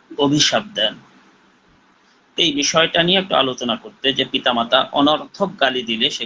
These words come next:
গালিটা লাগবে কি না, অনর্থক বা ভুল বুঝে গালি দিলে বা অভিশাপ দিলে সেটা লাগবে কি না, বা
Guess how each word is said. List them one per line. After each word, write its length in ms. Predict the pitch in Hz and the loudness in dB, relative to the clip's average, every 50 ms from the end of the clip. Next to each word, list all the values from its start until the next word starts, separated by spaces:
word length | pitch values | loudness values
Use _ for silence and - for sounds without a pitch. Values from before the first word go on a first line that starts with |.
| 113 113 | -6 -4
গালিটা 320 | 117 117 110 107 - 135 127 117 | -4 -4 -4 -4 -2 -2 -2 0
লাগবে 320 | 110 110 113 113 117 143 165 165 - - | 0 0 -2 -2 -4 -6 -6 -6 -6 -8
কি 120 | 113 104 98 92 | -8 -8 -8 -8
না, 80 | 90 78 - - _ _ _ _ _ _ _ _ _ _ _ _ _ _ _ _ _ _ _ _ _ _ _ _ _ _ _ _ _ _ _ _ _ _ - - - - 95 - - _ _ - _ _ _ _ _ _ _ _ _ _ _ - | -10 -12 -14 -16 _ _ _ _ _ _ _ _ _ _ _ _ _ _ _ _ _ _ _ _ _ _ _ _ _ _ _ _ _ _ _ _ _ _ -20 -20 -20 -20 -20 -20 -20 _ _ -20 _ _ _ _ _ _ _ _ _ _ _ -2
অনর্থক 500 | 156 160 165 160 156 156 - - 185 190 185 170 | 0 2 2 0 0 -2 -4 -2 -2 0 2 2
বা 80 | 165 156 139 139 | 0 0 0 0
ভুল 160 | 156 175 175 165 | 0 0 0 0
বুঝে 200 | 156 156 151 156 147 143 | 0 0 0 0 2 2
গালি 160 | 143 139 139 139 127 | 2 0 0 -2 -4
দিলে 140 | 131 131 147 156 160 | -4 -4 -2 0 0
বা 60 | 143 127 | 0 -2
অভিশাপ 300 | 131 143 147 - - 156 151 - | -2 -6 -6 -4 -6 -6 -6 -6
দিলে 120 | - - 147 - | -8 -8 -8 -6
সেটা 140 | - - 143 135 | -2 0 0 2
লাগবে 240 | 127 127 123 120 120 120 - | 2 0 0 0 -2 -2 -2
কি 80 | 147 156 | -2 -2
না, 60 | 165 165 160 | -2 0 0
বা 60 | 165 | -2